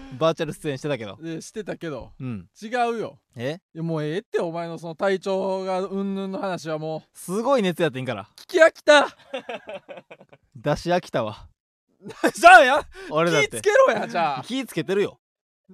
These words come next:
Speaker 1: 当たり前やろ。
Speaker 2: な？
Speaker 1: 気ぃつけてへんわけないやろ。
Speaker 2: めちゃめちゃ休んでたやん。
Speaker 1: あー、こう、三日ぐらいね。
Speaker 2: 三日ぐらい休んでたよ。
Speaker 1: だいぶ休ませてもらったな。
Speaker 2: うん。
Speaker 1: うん。いやー、すごい激闘やったな。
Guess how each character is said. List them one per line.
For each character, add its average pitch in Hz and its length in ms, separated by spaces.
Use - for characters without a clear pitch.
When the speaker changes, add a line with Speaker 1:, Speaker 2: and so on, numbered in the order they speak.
Speaker 1:
当 143 100
た 160 100
り 170 60
前 196 200
や 139 80
ろ。 - 140
Speaker 2:
な？ 117 100
Speaker 1:
気 - 160
ぃ 381 140
つ - 80
け 196 140
て 330 140
へ 262 40
ん 175 80
わ 139 120
け 123 100
な 127 140
い - 20
や 127 120
ろ。 - 140
Speaker 2:
め 277 80
ち - 160
ゃ 381 60
め 440 100
ち - 80
ゃ 403 60
休 427 380
ん 440 40
で 440 120
た 427 120
や 147 140
ん。 110 140
Speaker 1:
あ 175 320
ー、 - 20
こ 139 260
う、 131 80
三 151 240
日 156 140
ぐ 160 100
ら 139 140
い 104 40
ね。 107 160
Speaker 2:
三 170 140
日 214 160
ぐ 208 40
ら 208 120
い - 20
休 160 220
ん 170 80
で 180 80
た 180 100
よ。 165 60
Speaker 1:
だ 120 80
い 120 40
ぶ 120 60
休 123 200
ま 123 100
せ - 80
て 127 60
も 120 80
ら 107 80
っ - 20
た 104 100
な。 101 200
Speaker 2:
う 123 60
ん。 123 40
Speaker 1:
う 131 480
ん。 101 200
い 135 80
や 139 320
ー、 123 60
す 151 220
ご 196 160
い 127 320
激 120 320
闘 175 160
や 143 60
っ - 40
た 104 120
な。 95 280